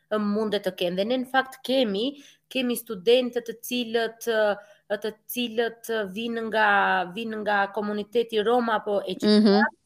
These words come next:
Speaker 1: Ne kemi, ne kemi studentë me aftësi të kufizuar, dhe
Speaker 2: Mhm.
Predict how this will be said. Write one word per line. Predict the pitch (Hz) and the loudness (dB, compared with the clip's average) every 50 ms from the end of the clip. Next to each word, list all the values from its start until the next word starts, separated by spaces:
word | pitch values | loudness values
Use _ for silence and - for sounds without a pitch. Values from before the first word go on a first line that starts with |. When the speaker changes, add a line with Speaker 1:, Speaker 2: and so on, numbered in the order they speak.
| _ _ _ _ _ - | _ _ _ _ _ -6
Speaker 1:
Ne | 220 220 214 | -4 -4 -4
kemi, | 220 - 262 262 254 240 240 240 | -4 -2 0 0 0 0 0 -2
ne | 226 226 | -4 -4
kemi | 226 226 247 240 233 220 | -4 -2 -4 -2 -4 -4
studentë | - - 226 190 180 226 233 254 247 240 - 233 | -6 -8 -8 0 2 4 4 4 4 2 -2 -2
me | 220 220 | -2 0
aftësi | 220 208 214 - 240 - | -2 -2 -4 -6 -10 -10
të | - | -8
kufizuar, | - 202 - - 185 170 190 262 302 294 233 214 233 277 330 320 - - - - - _ - | -10 -10 -8 -8 -8 -4 -2 0 4 6 6 8 8 6 4 2 -4 -16 -20 -20 -20 _ -12
dhe | - - 202 196 185 185 185 | -6 -2 0 2 4 4 2
Speaker 2:
Mhm. | 185 196 | 2 0